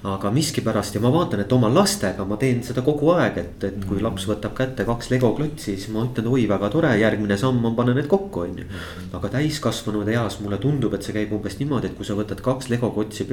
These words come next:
Speaker 1: klotsi kätte, siis, äh, keegi sajatab sulle, et kuule, et kui sa ei oska nagu teha sellest midagi, siis ära parem võta kättegi, on ju, et õpi enne selgeks.
Speaker 2: Mhm.
Speaker 1: Et, äh, et justkui ootused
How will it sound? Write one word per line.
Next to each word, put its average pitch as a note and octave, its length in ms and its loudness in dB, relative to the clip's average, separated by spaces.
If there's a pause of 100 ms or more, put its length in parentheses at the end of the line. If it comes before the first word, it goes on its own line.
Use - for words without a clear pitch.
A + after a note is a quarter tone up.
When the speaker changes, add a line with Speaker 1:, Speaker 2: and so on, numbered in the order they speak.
(200)
Speaker 1:
klotsi A2 560 -2
kätte, G2+ 340 -2 (400)
siis, - 420 -2
äh, G2+ 180 2
keegi B2 260 4
sajatab C3+ 420 2
sulle, G2 280 -2
et F2 120 -6
kuule, B2 260 8
et F2+ 120 -4
kui G2 100 -2
sa G#2+ 100 -2
ei G2+ 80 4
oska G2+ 480 2
nagu F#2+ 680 0 (100)
teha C#3 240 8
sellest F#2 320 -4
midagi, G2 340 -2
siis F#2+ 200 -6
ära A2 200 0
parem G#2 300 -2
võta G#2+ 240 -2
kättegi, D3 380 -2
on E2+ 200 -8
ju, E2 60 -8
et F2 100 -10
õpi G#2+ 300 0
enne G#2 140 0
selgeks. F#2+ 580 0
Speaker 2:
Mhm. F#2 520 -8
Speaker 1:
Et, F#2 240 -6
äh, F#2+ 840 -4
et - 180 -14
justkui G#2+ 480 -2 (200)
ootused A2+ 800 6